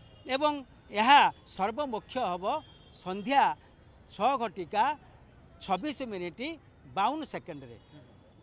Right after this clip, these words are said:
ଗ୍ରହଣର ଆଦି ଏବଂ ଅନ୍ତକାଳ ହେଉଛି ଦେଢ଼ ଘଣ୍ଟା। ଏଇ ଦେଢ଼ ଘଣ୍ଟା ବ୍ୟାପୀ ଏ ସୂର୍ଯ୍ୟପରାଗ ଅନୁଷ୍ଠିତ ହବ ଏବଂ ପୁରୀକୁ କିଛି ସମୟ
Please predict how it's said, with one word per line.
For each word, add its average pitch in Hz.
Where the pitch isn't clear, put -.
ଗ୍ରହଣର 214
ଆଦି 180
ଏବଂ 262
ଅନ୍ତକାଳ 254
ହେଉଛି 190
ଦେଢ଼ 175
ଘଣ୍ଟା। 180
ଏଇ 226
ଦେଢ଼ 190
ଘଣ୍ଟା 277
ବ୍ୟାପୀ 208
ଏ 302
ସୂର୍ଯ୍ୟପରାଗ 202
ଅନୁଷ୍ଠିତ 214
ହବ 151
ଏବଂ 277
ପୁରୀକୁ 247
କିଛି 254
ସମୟ 302